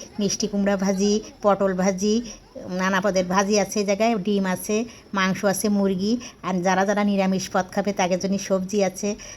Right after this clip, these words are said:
তারপরে আমি যে ওই কাঁকরোল নিয়ে আসছি নিরামিষই পদ, ওই এক পদ আছে। উম, তারপরে ভাজি, এগুলো হচ্ছে সব নিরামিষ, যারা নিরামিষ খাবে। আর যারা মাংস খাবে, ডিম খাবে, তারা মাংস, ডিম খাবে, অন্য অন্য পদগুলো খাবে, যার যা ইচ্ছে আর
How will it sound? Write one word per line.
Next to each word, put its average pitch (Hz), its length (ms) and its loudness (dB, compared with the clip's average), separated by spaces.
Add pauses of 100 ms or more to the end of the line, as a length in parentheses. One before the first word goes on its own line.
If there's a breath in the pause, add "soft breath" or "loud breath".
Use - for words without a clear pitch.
তারপরে 180 300 -2
আমি 185 180 2
যে 185 140 2
ওই 190 100 2
কাঁকরোল 185 420 -2
নিয়ে 185 160 2
আসছি - 260 -4
নিরামিষই 185 520 0
পদ, 202 220 2 (360 loud breath)
ওই 208 120 0
এক 185 200 2
পদ 196 160 2
আছে। 202 380 0 (400 loud breath)
উম, 190 180 -6 (480)
তারপরে 180 300 2
ভাজি, 196 320 0
এগুলো 196 240 0
হচ্ছে 202 140 -8
সব 208 180 -2
নিরামিষ, 202 460 0 (120)
যারা 196 200 2
নিরামিষ 185 440 0
খাবে। 175 180 -2
আর 165 140 -2
যারা 185 220 -2
মাংস 185 380 0
খাবে, 202 200 -2
ডিম 185 240 0
খাবে, 196 240 -4 (340 loud breath)
তারা 202 160 2
মাংস, 190 300 0
ডিম 190 180 0
খাবে, 208 220 0
অন্য 202 200 2
অন্য 185 220 2
পদগুলো 180 340 0
খাবে, 208 200 -2
যার 254 260 4
যা 208 100 2
ইচ্ছে 196 340 -2
আর 180 100 -4